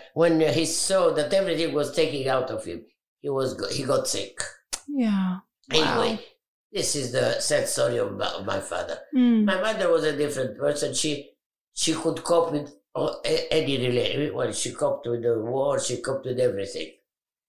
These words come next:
Speaker 1: And, uh, we, <clears throat> we went to Italy, all of us with my father.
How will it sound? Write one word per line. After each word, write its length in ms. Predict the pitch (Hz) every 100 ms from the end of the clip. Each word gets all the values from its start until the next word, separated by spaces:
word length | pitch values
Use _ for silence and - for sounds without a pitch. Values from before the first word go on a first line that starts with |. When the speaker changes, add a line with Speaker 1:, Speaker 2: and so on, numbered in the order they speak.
| _ -
Speaker 1:
And, 320 | 151 151 147
uh, 140 | 151 147
we, 440 | 151 143 135 135 - - - -
<clears throat> 380 | _ _ _ _
we 80 | 147
went 460 | 156 147 131 - - _ _ 117
to 80 | 120
Italy, 580 | 120 139 147 196 - -
all 180 | 135 110
of 120 | 101
us 180 | 101 -
with 160 | 107
my 160 | 101 107
father. 540 | - 107 - 92 -